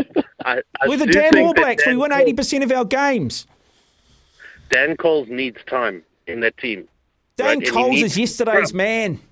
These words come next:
Speaker 1: Well, he's the guy that's there.
Speaker 2: Yeah, I know. Yeah. Mm.
Speaker 1: Right? If he gets called in and he hasn't had proper scrummaging with those, with his other front rows,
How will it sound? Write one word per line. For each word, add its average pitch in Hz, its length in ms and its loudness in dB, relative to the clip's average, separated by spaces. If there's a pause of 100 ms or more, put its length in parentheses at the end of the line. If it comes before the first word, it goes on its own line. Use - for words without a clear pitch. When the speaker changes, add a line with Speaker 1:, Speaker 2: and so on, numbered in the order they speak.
(1120)
Speaker 1:
Well, 127 160 2
he's 156 180 -6
the 165 80 -8
guy 175 200 2
that's 180 200 0
there. 180 300 0 (500)
Speaker 2:
Yeah, 170 300 -6
I 147 60 -4
know. 165 260 -6 (160)
Yeah. 160 220 -6 (240)
Mm. 143 240 -8 (1400)
Speaker 1:
Right? 127 260 0 (240)
If 139 120 -4
he 196 260 0
gets 180 240 0
called 185 300 2
in 151 180 0 (260)
and 139 120 0
he 143 80 2
hasn't 156 300 0
had 156 200 -2 (180)
proper 165 280 0
scrummaging 147 640 -2 (1300)
with 139 240 2 (200)
those, 135 240 2 (380)
with 123 240 -2
his 123 140 -2
other 143 180 2
front 135 300 -2
rows, 127 300 -2